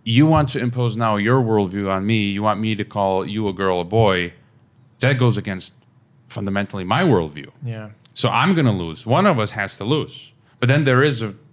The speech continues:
Speaker 1: you know, universal truth.
Speaker 2: Yeah.
Speaker 1: So I'm like, and I told my friend, like, if I was still working there, I would not call that girl a boy, uh, and I would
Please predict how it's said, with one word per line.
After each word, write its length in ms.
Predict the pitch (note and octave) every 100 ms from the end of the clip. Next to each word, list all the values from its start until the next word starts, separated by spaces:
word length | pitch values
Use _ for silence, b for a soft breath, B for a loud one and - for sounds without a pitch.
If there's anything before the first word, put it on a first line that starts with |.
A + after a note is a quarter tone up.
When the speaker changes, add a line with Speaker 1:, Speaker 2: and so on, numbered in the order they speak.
| _ _ _ -
Speaker 1:
you 100 | A2
know, 100 | G2
universal 640 | A#2 A2 G2+ G#2 G#2 F#2+ F#2+ -
truth. 380 | F3 D3 - - _ b b
Speaker 2:
Yeah. 120 | C#3 A2+
Speaker 1:
So 160 | B2+
I'm 140 | A2+ A2+
like, 180 | A2 -
and 160 | A#2 A2+
I 120 | A#2+
told 180 | C3+ C#3+
my 120 | B2 G2+
friend, 260 | B2+ C3+
like, 160 | G#2 F#2
if 140 | G#2+
I 80 | B2
was 140 | F3 D3
still 220 | - A#2+
working 320 | G#2+ A2+ A2
there, 220 | F#2 F#2
I 100 | F#2
would 180 | B2 A2
not 300 | G2 A2+ A#2
call 180 | A2+ G#2
that 220 | G2 G2
girl 240 | - F#2+ F2+
a 40 |
boy, 320 | F2+ F#2+ F2+ - B B B B -
uh, 280 | G2 F#2 F2+ -
and 120 | G2
I 140 | F#2
would 200 | F#2+ E2+